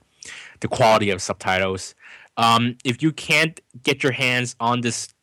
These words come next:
Taiwanese Blu-ray, don't worry. Uh, Funimation will be releasing this on Blu-ray in February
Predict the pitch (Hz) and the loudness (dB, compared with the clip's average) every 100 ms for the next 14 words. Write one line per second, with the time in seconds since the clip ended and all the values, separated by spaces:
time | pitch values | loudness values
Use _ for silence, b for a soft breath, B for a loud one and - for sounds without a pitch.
0 | _ _ - 131 123 120 117 - 117 113 | _ _ -2 0 2 2 -2 -4 -4 -2
1 | 107 110 123 123 127 117 117 117 120 120 | -2 -2 0 0 2 2 4 4 2 -2
2 | B B B 107 104 101 - 135 143 131 | B B B 2 4 4 2 0 2 2
3 | 127 - 127 113 127 131 120 113 113 - | 0 0 -2 0 2 2 2 2 0 -2
4 | 117 110 - 107 113 113 110 107 107 104 | -4 -4 -4 0 0 0 0 2 4 4
5 | 95 113 117 117 - 104 95 190 196 127 | 0 -2 -2 0 0 0 0 0 2 0